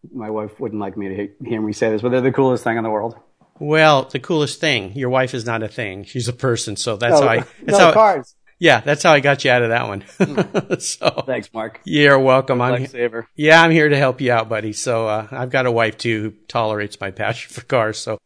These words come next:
Speaker 2: I've learned how to skirt around those things. And what's the best way for our listeners to learn more about you and B R M?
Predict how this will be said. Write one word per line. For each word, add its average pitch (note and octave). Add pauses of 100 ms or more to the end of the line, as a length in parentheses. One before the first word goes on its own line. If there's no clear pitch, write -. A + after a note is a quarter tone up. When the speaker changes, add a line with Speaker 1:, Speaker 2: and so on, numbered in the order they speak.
(120)
Speaker 2:
I've B2
learned C3
how A#2
to G#2+
skirt -
around A2
those G#2+
things. G#2 (580)
And F#3+
what's E4
the C4
best B3
way A#3
for F#3+
our G3
listeners F#3
to E3
learn A#3+
more A#3
about A#3
you C4+
and F#3
B G#3
R C4
M? C4+